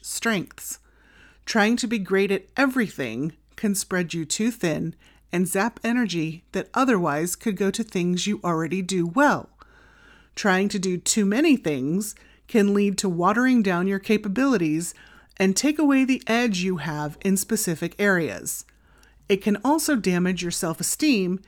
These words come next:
if you place too much emphasis on what you can't seem to master. Do you understand your strengths and weaknesses? Send an email to lisa at lisaseeley dot com and let me know what you're best at and what you could use help with.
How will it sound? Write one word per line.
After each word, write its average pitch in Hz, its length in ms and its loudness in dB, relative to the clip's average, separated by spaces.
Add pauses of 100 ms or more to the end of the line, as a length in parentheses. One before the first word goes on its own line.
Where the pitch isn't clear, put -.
(260)
if 202 140 -2
you 220 80 2
place 220 280 2
too - 160 0
much 330 280 2
emphasis 190 640 0
on 180 160 0
what 175 160 -4
you 175 100 -2
can't 220 380 0
seem 165 320 -4
to 190 100 -2
master. 196 640 -2 (1500)
Do 208 100 -2
you 185 320 -2
understand 214 720 2
your 190 100 0
strengths - 580 -2
and 190 160 0
weaknesses? 226 800 -2 (460)
Send 277 280 2
an 392 160 -2
email 185 440 0
to - 160 -2
lisa 190 560 -2
at 180 160 0
lisaseeley 202 600 0
dot 240 240 -2
com 156 440 -4 (260)
and 185 160 2
let 233 140 2
me 311 100 6
know 190 160 6
what 190 240 0
you're 247 80 0
best 262 320 0
at 131 260 0 (540)
and 214 140 6
what 185 160 2
you 190 100 0
could 170 240 -2
use 185 200 0
help 160 220 -4
with. - 380 -10